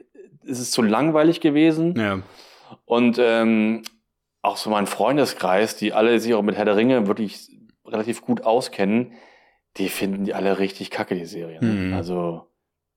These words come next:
Speaker 1: ja, alle wirklich, also entsetzt, ne? <laughs> Das, äh,
Speaker 2: Ja, es war auch
Speaker 1: ja.
Speaker 2: wirklich nicht gut, ne? Also,
Speaker 1: Nee.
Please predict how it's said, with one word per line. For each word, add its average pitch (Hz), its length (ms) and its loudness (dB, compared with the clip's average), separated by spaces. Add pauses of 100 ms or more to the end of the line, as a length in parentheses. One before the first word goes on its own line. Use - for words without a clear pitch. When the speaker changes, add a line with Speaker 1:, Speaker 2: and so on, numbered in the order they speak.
(100)
Speaker 1:
ja, - 160 -12
alle 98 640 0
wirklich, 113 320 0
also 104 140 2
entsetzt, 104 640 -4 (120)
ne? 110 180 -6 (300)
<laughs> - 340 -2
Das, - 260 -6
äh, 92 340 -2
Speaker 2:
Ja, 101 140 0
es 107 140 -2
war 110 140 4
auch 117 120 4
Speaker 1:
ja. 104 80 -4
Speaker 2:
wirklich 117 320 0
nicht 107 220 -2
gut, 98 320 -4
ne? 104 260 0
Also, 95 400 0 (180)
Speaker 1:
Nee. 90 320 2